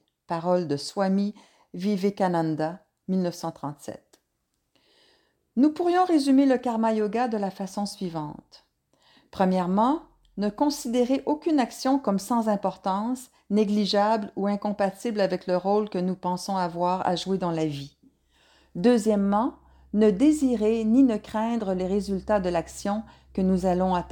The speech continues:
entreprendre. Troisièmement, ne pas nous attacher à l'action pendant que nous la faisons. Et quatrièmement, ni pendant ni après,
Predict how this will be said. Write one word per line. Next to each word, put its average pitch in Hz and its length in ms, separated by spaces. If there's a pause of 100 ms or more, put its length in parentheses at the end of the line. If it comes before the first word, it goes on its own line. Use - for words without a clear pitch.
(100)
entreprendre. - 880 (800)
Troisièmement, 185 640 (800)
ne 214 100
pas 359 240
nous 277 220
attacher 233 400
à 240 80
l'action 226 500
pendant 196 380
que 202 100
nous 185 140
la 180 140
faisons. 156 420 (680)
Et 269 120
quatrièmement, 165 800 (880)
ni 269 180
pendant 233 580
ni 233 240
après, 226 580